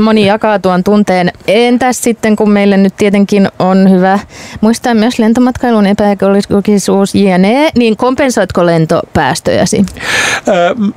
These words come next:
Speaker 2: nythän tässä ei ole viime aikoina oikeastaan
Speaker 1: No
Speaker 2: ollut,
Speaker 1: ei.
Speaker 2: mitä kompensoida, mutta, ö, varmaan ryhdyn kompensoimaan. Tuota.
Speaker 1: Joo. No miten tää, nyt tää alkuperäinen kysymys,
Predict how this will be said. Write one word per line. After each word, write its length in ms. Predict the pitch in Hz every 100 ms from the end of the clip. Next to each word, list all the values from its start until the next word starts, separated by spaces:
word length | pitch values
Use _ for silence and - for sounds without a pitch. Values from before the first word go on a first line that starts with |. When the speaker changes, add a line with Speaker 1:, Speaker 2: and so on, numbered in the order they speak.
| 220 -
Speaker 2:
nythän 320 | 233 - 208
tässä 280 | 190 196 214
ei 60 | 196
ole 80 | 190
viime 240 | 220 185
aikoina 300 | 180 185 196
oikeastaan 520 | 196 180 - 190 196
Speaker 1:
No 60 | 226
Speaker 2:
ollut, 120 | 185
Speaker 1:
ei. 100 | 202
Speaker 2:
mitä 160 | 190 190
kompensoida, 680 | 196 170 143 - 147 143
mutta, 340 | 151 156 - 156 - - - -
ö, 200 | 180 170 196
varmaan 360 | 233 208 180
ryhdyn 440 | 170 196 170 139 131
kompensoimaan. 1080 | 151 135 127 123 117 127 127 135 131 104 101 - - -
Tuota. 280 | - - - - -
Speaker 1:
Joo. 240 | 214 170 - - - - - -
No 80 | 240
miten 320 | 302 466 453
tää, 240 | 302 262 202
nyt 160 | 226
tää 180 | 233 214
alkuperäinen 540 | 226 247 262 240 208 208
kysymys, 420 | 220 214 202